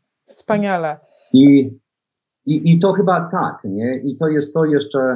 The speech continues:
Speaker 2: e, nie wiem, jeżeli mamy czas, to jeszcze możemy tylko dodać do tego, że, y, pamiętasz, mówiłem ci o takim walkie-talkie test. A mówiłaś, że nie znasz tego.
Speaker 1: Nie znam. Da-,
Speaker 2: No.
Speaker 1: i dalej tego nie znam.
Speaker 2: Mhm.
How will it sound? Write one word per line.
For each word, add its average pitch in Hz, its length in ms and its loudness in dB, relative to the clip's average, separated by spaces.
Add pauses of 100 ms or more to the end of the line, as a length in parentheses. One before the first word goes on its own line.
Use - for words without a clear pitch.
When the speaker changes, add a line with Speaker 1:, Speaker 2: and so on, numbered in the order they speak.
(160)
Speaker 2:
e, 117 500 -2 (480)
nie 143 120 2
wiem, 135 120 0
jeżeli 127 260 0
mamy 123 280 -2
czas, 160 280 -8
to 123 80 -6
jeszcze 120 260 -4
możemy 123 300 -2
tylko 120 260 -6
dodać 127 400 -2
do 101 80 -2
tego, 95 480 -4
że, 101 360 0 (720)
y, 113 480 -2
pamiętasz, 147 360 2
mówiłem 139 260 2
ci 139 100 -2
o - 20 -2
takim 127 280 -2
walkie-talkie 123 540 -4
test. - 300 -16 (1300)
A 107 160 -2
mówiłaś, 120 320 0
że 117 100 0
nie 107 120 0
znasz 98 260 -8
tego. - 240 -14 (260)
Speaker 1:
Nie 202 140 -2
znam. 170 320 -6
Da-, 208 100 4
Speaker 2:
No. 226 100 0
Speaker 1:
i 247 60 8
dalej 269 300 6
tego 240 200 2
nie 240 180 2
znam. 160 280 -4 (1120)
Speaker 2:
Mhm. 101 380 -6